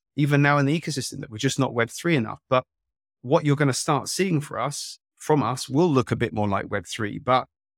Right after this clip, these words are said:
it's our job to take people from a crypto newbie to, like, we call them crypto curious. That's our job.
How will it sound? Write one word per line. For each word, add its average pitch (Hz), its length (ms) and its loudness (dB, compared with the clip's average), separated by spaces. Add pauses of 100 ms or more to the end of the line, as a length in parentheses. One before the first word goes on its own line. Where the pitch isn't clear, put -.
(340)
it's 143 200 -2
our 160 180 6
job 135 300 2
to 117 80 -8
take 156 280 -2
people 107 280 -6
from 107 180 -2
a 104 40 2
crypto - 420 0
newbie 135 560 0 (560)
to, 135 120 0
like, 127 280 2 (100)
we 139 140 2
call 147 160 2
them 123 120 2
crypto - 360 -2
curious. 101 680 0
That's 175 240 -2
our 160 140 6
job. 110 300 0